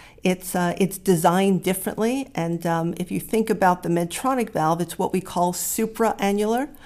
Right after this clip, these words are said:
uh, which essentially means it sits a little bit above the annulus. The Abbott valve is what we call intraannular, which means it sits a little bit deeper in the annulus. So if you think about blood flow, Tom, if you put something inside that annulus, it makes it narrower.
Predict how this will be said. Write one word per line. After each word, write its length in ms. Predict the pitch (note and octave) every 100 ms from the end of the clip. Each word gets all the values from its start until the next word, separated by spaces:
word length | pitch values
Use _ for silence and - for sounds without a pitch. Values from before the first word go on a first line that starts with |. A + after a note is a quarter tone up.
| - - -
uh, 220 | F3 F3
which 200 | F3+ F3+
essentially 500 | F#3 - G#3+ G#3 G#3
means 460 | F#3+ F#3+ F#3 - -
it 160 | G3 F#3+
sits 260 | - A3+ A3+
a 40 |
little 220 | F3+ G3+
bit 140 | F#3+ E3
above 460 | D#3 D#3+ E3+ F3+
the 120 | F#3+ -
annulus. 640 | F#3 F#3+ G#3 A#3 B3+ - - - - -
The 180 | F#3 -
Abbott 380 | F3+ G#3 A3+ F#3
valve 260 | E3+ F3+
is 160 | F#3 E3+
what 140 | F#3+
we 80 | F3+
call 400 | F3+ F3+ F3 -
intraannular, 960 | G#3 A3+ - G#3+ G3+ G3+ G3 G#3 A3 A#3
which 240 | F#3 -
means 160 | F3+ E3+
it 160 | E3+
sits 300 | - - -
a 60 | F3
little 260 | F3 F#3 E3+
bit 280 | E3 -
deeper 360 | - G3 G3 G3+
in 240 | - F#3
the 100 | G3+
annulus. 560 | - G3 G#3 A3 A#3 - - -
So 140 | - A#3
if 100 | A#3
you 80 | A#3
think 240 | E4 E4
about 420 | E4 A3+ G#3 G3+
blood 380 | F3+ F#3+ G3 G3+
flow, 220 | - A#3+
Tom, 440 | A#3+ - B3 C4 C#4+ - G#3
if 120 | G#3
you 120 | A#3
put 320 | - D#4 D#4
something 540 | - - A#3 A#3 A3 G3 -
inside 640 | A3 A3 - F#3+ F#3+ F#3+
that 200 | F3+ F3+
annulus, 480 | F#3+ F#3+ G#3+ A3 A3
it 80 | G3+
makes 320 | G3+ G3+ -
it 100 | -
narrower. 560 | F3+ D#3+ D#3+ - -